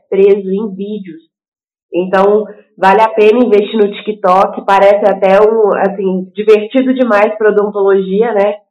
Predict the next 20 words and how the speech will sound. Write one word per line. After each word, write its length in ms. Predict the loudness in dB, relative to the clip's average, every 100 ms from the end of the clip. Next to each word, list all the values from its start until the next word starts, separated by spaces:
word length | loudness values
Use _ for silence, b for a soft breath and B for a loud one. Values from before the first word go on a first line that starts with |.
| _ _ -2
Mas 300 | 0 4 2 2
vale 220 | 0 2
a 100 | 2
pena, 240 | 2 2 2
não 100 | 0
precisa 400 | -2 -2 0 -2 0
ser 140 | -2
vídeo 260 | -4 -6 -8 -4
de 80 |
dança, 680 | 0 2 2 0 -4 -2 -2 -6 _ _ _ 0
tem 160 | 0
como 240 | 2 -2 -2
fazer 320 | -2 2 2
algo 280 | 2 -2 -6
criativo 720 | -2 0 -2 -6 -6 -4 -4
e 20 |
muito 360 | -4 -4 -6
inteligente 680 | -8 -8 -6 -4 -2 -2 -4
no 120 | -8
TikTok. 640 | -8 -12 -10 -4 -2 -2